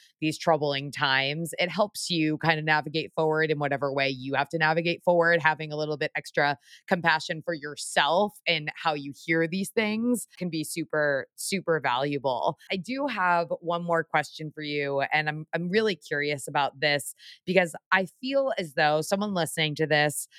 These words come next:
they hear a strong woman, a mother, a wife who has truly gone through some really devastating loss and now at the forefront of this community talking about grief so regularly.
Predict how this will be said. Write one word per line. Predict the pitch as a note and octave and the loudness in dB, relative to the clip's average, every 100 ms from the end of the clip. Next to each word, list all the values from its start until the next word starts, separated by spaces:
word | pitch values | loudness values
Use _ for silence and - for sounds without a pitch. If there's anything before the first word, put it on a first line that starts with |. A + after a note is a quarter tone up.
| - - | -20 0
they | E3 E3+ E3 D#3+ - | 4 6 4 0 -4
hear | - F3+ E3 E3 E3 - | -2 2 6 6 6 4
a | D#3+ D#3+ D#3 | 2 4 2
strong | - - G3 F#3+ F#3+ | 0 0 2 4 2
woman, | F3+ F3+ F3+ F3 E3 E3+ E3 | 4 4 4 2 2 0 -2
a | D#3+ | -2
mother, | E3 F3 F3 F3 E3 E3 | 2 2 4 6 6 4
a | E3 | 2
wife | D#3 E3+ E3+ F3 E3+ - | 2 2 2 0 -6 -4
who | F3+ | -4
has | D#3+ D#3 D3+ D#3 - _ _ - | 2 2 2 -2 -8 _ _ -12
truly | - C4+ C4 | -6 -2 -2
gone | G3+ F3 E3+ F3+ G3 | 2 4 4 2 -2
through | E3+ E3 D3+ D3 D3+ - | 0 2 2 2 0 0
some | - F#3+ F3 | 0 0 0
really | E3+ F#3 B3+ B3 | -2 0 0 0
devastating | D#3+ C#3+ D#3 - D#3 C#3+ C#3+ | 0 0 -2 -6 -8 -6 -6
loss | C3+ D3 C#3+ D3 - | 0 4 4 2 -2
and | D#3 | 0
now | E3 F3+ E3+ | 2 2 0
at | E3 | -4
the | C#3+ | -8
forefront | - F#3 F3+ F3 D#3+ D#3+ _ _ | 0 2 2 2 0 -2 _ _
of | E3+ D#3 | -4 0
this | D#3 | -2
community | - F#3 F#3+ G#3+ G#3 F#3+ F3+ E3+ E3 _ - | -4 -4 -2 0 0 2 2 2 0 _ -2
talking | G3+ F#3+ F#3+ F3 E3 | -2 0 -6 -4 -4
about | D#3+ D3+ C#3+ F3 | 0 0 0 -4
grief | F3+ G#3 G3 - | -6 -2 -2 -4
so | - - G#3+ | -10 0 2
regularly. | A3 G3 F#3 F#3 E3+ E3 D#3+ D#3 D3 | 4 2 4 2 4 4 2 2 0